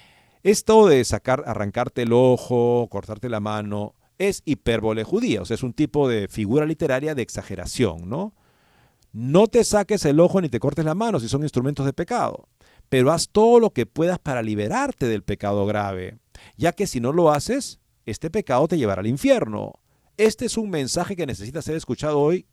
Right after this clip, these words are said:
con mucha frecuencia y con gran urgencia y autoridad. La urgencia y autoridad del mismo Jesucristo. El catecismo afirma, las afirmaciones de la Sagrada Escritura y las enseñanzas de la Iglesia sobre el infierno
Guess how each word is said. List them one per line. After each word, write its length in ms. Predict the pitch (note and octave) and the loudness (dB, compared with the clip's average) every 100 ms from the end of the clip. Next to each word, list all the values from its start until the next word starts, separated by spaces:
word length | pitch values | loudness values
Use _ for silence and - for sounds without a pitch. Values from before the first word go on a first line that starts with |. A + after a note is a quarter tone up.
| _ | _
con 220 | - A2 F#2+ | 2 2 2
mucha 340 | G3 B3+ - | -4 -4 -4
frecuencia 640 | B2 A2+ G#2+ F#2+ - D3 - | -4 -2 -2 -2 -4 -6 -6
y 120 | C#3 | -8
con 140 | F#2+ | -8
gran 140 | F#2 C#3+ | -6 -6
urgencia 460 | C3+ - D#3+ D#3+ | -6 -6 -8 -4
y 40 | C3+ | -4
autoridad. 580 | A2+ A2 G#2+ B2 G#2 _ _ _ _ _ - | -2 -2 0 -2 -4 _ _ _ _ _ -10
La 120 | F#2 | -6
urgencia 540 | F#2 - G3 B2+ - | -4 -2 -2 -2 -6
y 60 | F#2+ | -6
autoridad 540 | G#2 E3+ F3 D#3+ E3+ - _ _ | -2 -2 0 0 -2 -6 _ _
del 280 | G2 G2+ F2+ | -8 -6 -6
mismo 520 | G#2+ G#3+ - E3+ F3 | -4 -2 -4 -6 -6
Jesucristo. 1120 | - C#3+ - A#2 - G#3+ F3+ - A#2 G2 - _ _ _ _ _ _ - | -4 -4 -4 -6 -4 -4 -4 -2 0 0 -4 _ _ _ _ _ _ -16
El 80 | A#2+ | -10
catecismo 400 | A2+ A2 F#3+ F#3+ | -8 -6 -2 -2
afirma, 440 | - G3 A#2+ G2 | -2 -2 -2 -4
las 140 | G2+ | -6
afirmaciones 500 | A2 G#2+ G2+ G2 D#3+ | -6 -6 -4 -2 0
de 60 | E3 | 0
la 60 | C3+ | -2
Sagrada 260 | G#2 A2+ | -2 -4
Escritura 420 | C#3 E3+ - G3 | -4 -6 0 2
y 40 | C3+ | 2
las 160 | G#2 | -4
enseñanzas 540 | G2 F#2 F#2+ C#3+ C#3 A#2+ | -10 -10 -6 -6 -6 -4
de 80 | D3+ | -4
la 60 | |
Iglesia 280 | B2 A#2+ A#2+ | -2 -4 -6
sobre 160 | A2 C#3 | -6 -4
el 80 | |
infierno 520 | G3+ F#3 G3+ E3+ G#3 | -4 0 2 2 -2